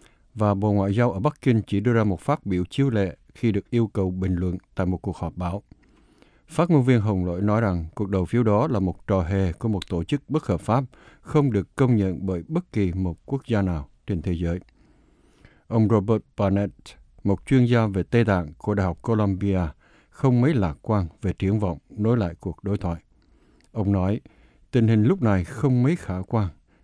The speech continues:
vì không hề có một dấu hiệu nào cho thấy Trung Quốc muốn nhượng bộ, mà thật ra họ còn cứng rắn hơn nữa. Nhưng dĩ nhiên là Trung Quốc không khi nào cho biết trước là họ sẽ có hành động. Hành động một cách nhanh chóng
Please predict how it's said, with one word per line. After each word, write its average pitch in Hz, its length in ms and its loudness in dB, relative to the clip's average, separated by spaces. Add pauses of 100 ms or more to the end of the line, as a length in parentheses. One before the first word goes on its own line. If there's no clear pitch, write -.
vì 110 200 2
không 143 220 0
hề 110 200 0
có 151 140 -2
một 104 200 0
dấu 131 120 0
hiệu 104 180 -2
nào 92 280 0
cho 110 100 -4
thấy 135 140 -2
Trung 110 220 0
Quốc 165 260 -4
muốn 147 200 2
nhượng 95 220 2
bộ, 90 240 0 (500)
mà 98 100 0
thật 90 220 -2
ra 101 260 2
họ 92 160 -4
còn 87 280 -2 (140)
cứng 123 160 2
rắn 123 140 0
hơn 104 200 -4
nữa. 90 220 -4 (840)
Nhưng 101 320 2
dĩ 98 120 0
nhiên 120 240 6 (160)
là 98 100 -2
Trung 107 240 0
Quốc 175 200 0
không 139 280 0
khi 127 220 0
nào 98 320 0
cho 117 140 -2
biết 131 200 -4
trước 190 220 0 (300)
là 92 160 -2
họ 85 140 -4
sẽ - 180 -6
có - 160 -8
hành 95 180 -4
động. 85 160 -2 (800)
Hành 98 220 0
động 90 140 -2
một 87 80 -4
cách - 220 -4
nhanh 123 240 4
chóng 113 240 0